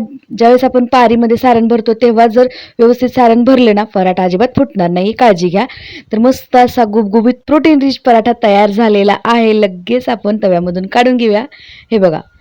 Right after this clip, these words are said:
मस्त कलर आलाय, सगळीकडे सारण व्यवस्थित असं पसरलेलं आहे आणि फटाफट पाच मिनिटात तयार होतो हा पराठा. मस्त.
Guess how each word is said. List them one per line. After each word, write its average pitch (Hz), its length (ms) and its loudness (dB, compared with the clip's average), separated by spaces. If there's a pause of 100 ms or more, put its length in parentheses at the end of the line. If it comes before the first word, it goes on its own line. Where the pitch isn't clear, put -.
(240)
मस्त 247 440 -6
कलर 220 240 2
आलाय, 208 200 4
सगळीकडे 226 580 0
सारण 208 280 0
व्यवस्थित 202 340 -2
असं 190 160 -2
पसरलेलं 185 460 -4
आहे 190 160 -2 (420)
आणि 294 160 2 (100)
फटाफट 285 400 2 (140)
पाच 294 200 -2
मिनिटात 285 360 4
तयार 214 220 4
होतो 202 240 0
हा 185 120 0
पराठा. 160 400 -4 (120)
मस्त. - 380 -10